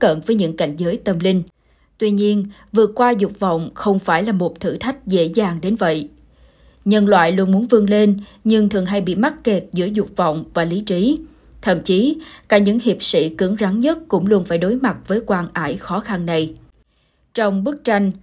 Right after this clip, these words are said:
The Knight Dream của họa sĩ Antonio de Pereda có thể thấy,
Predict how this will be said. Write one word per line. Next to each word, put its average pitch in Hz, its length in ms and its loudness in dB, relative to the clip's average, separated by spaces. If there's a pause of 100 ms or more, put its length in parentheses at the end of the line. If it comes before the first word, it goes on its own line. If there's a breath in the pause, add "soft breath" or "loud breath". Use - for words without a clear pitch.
(200)
The 214 140 6
Knight 196 440 -2 (180)
Dream 208 260 4
của 220 200 -4
họa 214 200 -2
sĩ 170 420 -2 (280 loud breath)
Antonio 202 840 2
de 196 140 2 (140)
Pereda 190 500 -2
có 185 160 -8
thể 190 200 -2
thấy, 202 340 -2